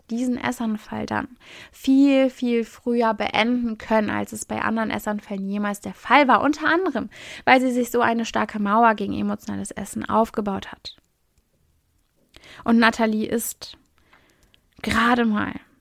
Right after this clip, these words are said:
in der zweiten Woche von vier Wochen Roots and Release. Und auch du könntest diese Erfolge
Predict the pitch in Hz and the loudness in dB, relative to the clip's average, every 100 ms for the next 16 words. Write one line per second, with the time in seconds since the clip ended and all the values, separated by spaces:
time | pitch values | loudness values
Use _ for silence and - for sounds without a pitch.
0 | _ 214 208 226 - - - 226 214 226 | _ -4 -2 -4 -6 -8 -6 -4 0 0
1 | 233 214 202 202 208 220 - - - 208 | 0 -4 -2 2 2 2 -8 -8 -6 -6
2 | - - 226 226 214 208 208 208 202 214 | -8 -6 -2 -2 0 -2 -2 -6 -2 -2
3 | 214 220 - 214 202 - - - 190 190 | -2 -4 -8 -8 -6 -8 -14 -6 -4 -4
4 | 190 - - _ _ _ _ _ _ _ | -8 -16 -20 _ _ _ _ _ _ _
5 | _ _ _ _ _ _ _ _ _ _ | _ _ _ _ _ _ _ _ _ _
6 | _ _ _ _ - - - - 240 - | _ _ _ _ -18 -16 -16 0 2 2
7 | 240 - 254 247 - 196 - - - 220 | -2 -2 -2 -2 -6 -8 -8 -12 -6 -4
8 | 208 196 - 190 - - 202 208 202 196 | -4 -6 -10 -14 -16 -8 -4 -2 -2 -6